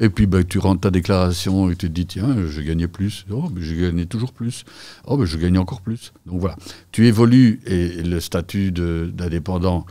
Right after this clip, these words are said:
ça fait, ça fait bêtement peur alors que c'est la base de toutes bonnes idées. T'as des bonnes idées, vas-y. Hein, je pense que maintenant, il y a des programmes Smart et autres qui, qui t'aident vraiment à te lancer.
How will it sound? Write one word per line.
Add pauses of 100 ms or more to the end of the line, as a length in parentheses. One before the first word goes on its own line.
(480)
ça
fait,
ça
fait (220)
bêtement
peur
alors
que
c'est
la
base
de (120)
toutes
bonnes
idées. (460)
T'as
des
bonnes
idées,
vas-y. (680)
Hein,
je
pense
que
maintenant,
il
y
a
des
programmes
Smart
et
autres
qui, (180)
qui
t'aident
vraiment
à
te
lancer.